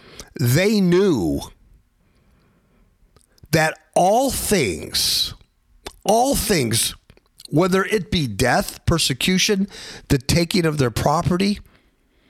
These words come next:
the killing of their loved ones, being thrown to the lions, being burned at the stake, they knew that all things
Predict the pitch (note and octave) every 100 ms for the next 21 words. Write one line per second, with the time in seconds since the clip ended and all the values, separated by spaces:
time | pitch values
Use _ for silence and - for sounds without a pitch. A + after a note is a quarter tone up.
0 | _ _ _ _ _ _ _ _ _ C#3
1 | - F#3 F3+ F3 F3+ D#3+ D3 C#3 D#3 E3
2 | F3+ F#3 D#3 E3+ D#3 B2+ E3 D#3+ D#3+ D3+
3 | C#3 C3 C3 C#3+ F3+ F#3 - - - -
4 | - - - - - - - D#3 D#3+ C3+
5 | D3 E3 E3 D#3 D3 - - D#3 G#3+ -
6 | - - - - _ _ _ - _ _
7 | _ _ _ _ _ _ _ _ _ _
8 | _ _ _ _ _ _ _ _ _ -
9 | D3 A#3+ C4+ B3+ B3+ A3+ G3+ - G3+ A3+
10 | A#3 F3+ - A3 G#3 F#3+ F3+ E3+ C#3+ -